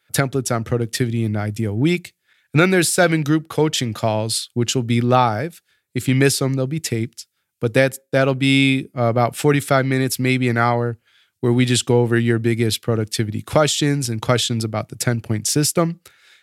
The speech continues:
A lot of value there. So that's the whole program. But there's three bonuses too. So if you sign up and you're the first five, very clear, I wanna make that very clear. First five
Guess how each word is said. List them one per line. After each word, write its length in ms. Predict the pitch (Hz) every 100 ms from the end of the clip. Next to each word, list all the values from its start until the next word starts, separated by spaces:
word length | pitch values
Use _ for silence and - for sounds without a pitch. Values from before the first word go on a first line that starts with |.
| _ -
A 120 | 127
lot 240 | 123 135
of 60 | 120
value 300 | 120 117 110
there. 280 | 101 87 -
So 180 | - 135
that's 320 | 147 208 -
the 160 | - 160 -
whole 180 | 147 139
program. 520 | - 120 113 101 95 - _ - - -
But 140 | 131
there's 200 | 143 135
three 180 | - 202
bonuses 600 | 156 156 151 - 123 110
too. 300 | - 120 107
So 280 | - 131 127
if 160 | 131 143
you 60 |
sign 320 | 127 156 156
up 280 | 160 160 - -
and 160 | 127
you're 140 | 123 113
the 60 |
first 640 | 110 - 156 160 160 - _
five, 760 | - - - 120 107 - - _ _
very 180 | 131 139
clear, 220 | 135 143
I 40 | 120
wanna 220 | 120 120 - _ - - _
make 160 | 131 117
that 140 | 117
very 180 | 120 123
clear. 260 | - 120 107
First 400 | - 151 156 -
five 400 | 143 143 165